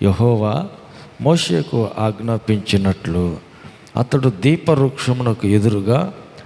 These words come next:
దాని దీపములను వెలిగించెను. ఆ దీపవృక్షము బంగారు నగిషీ పని గలది.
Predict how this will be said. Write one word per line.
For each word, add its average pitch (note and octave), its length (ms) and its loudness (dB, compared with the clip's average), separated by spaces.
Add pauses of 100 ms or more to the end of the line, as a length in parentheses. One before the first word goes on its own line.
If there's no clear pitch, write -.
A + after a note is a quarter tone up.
(380)
దాని C3+ 460 -2
దీపములను B2+ 960 0 (240)
వెలిగించెను. G#2 800 -2 (1000)
ఆ F#2 240 -2
దీపవృక్షము C3+ 960 0 (760)
బంగారు C#3+ 680 2
నగిషీ B2 600 0
పని A2 300 -2
గలది. F2 500 -6